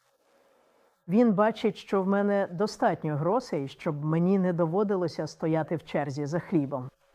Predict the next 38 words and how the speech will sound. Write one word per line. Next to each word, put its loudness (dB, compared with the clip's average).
Мені 6
не 4
потрібно 2
звертатися -2
за 0
соціальною 0
допомогою. -2
Я -2
не, -2
знаєш, -2
у 0
мене 0
не 0
завжди -2
є 0
все, -2
чого -4
я -2
хочу, -6
але -4
у 0
мене 0
завжди -2
є 0
все, -6
що -6
мені -2
потрібно. -8
І 0
я 2
завдяки -2
десятину, -2
я, 0
я 0
впевнена, 0
що -14
саме -6
це -12